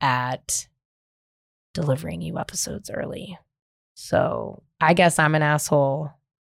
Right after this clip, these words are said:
and I'm sort of embarrassed. That said,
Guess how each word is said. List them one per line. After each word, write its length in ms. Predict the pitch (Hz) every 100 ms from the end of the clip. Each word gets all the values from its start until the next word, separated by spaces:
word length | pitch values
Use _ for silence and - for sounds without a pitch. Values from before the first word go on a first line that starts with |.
| - -
and 80 | -
I'm 360 | - - - -
sort 300 | - - 160
of 80 | 160
embarrassed. 640 | 160 - - - - - - _ _ _ _ _ _ _ _ _
That 180 | 311 330
said, 380 | - 262 247 247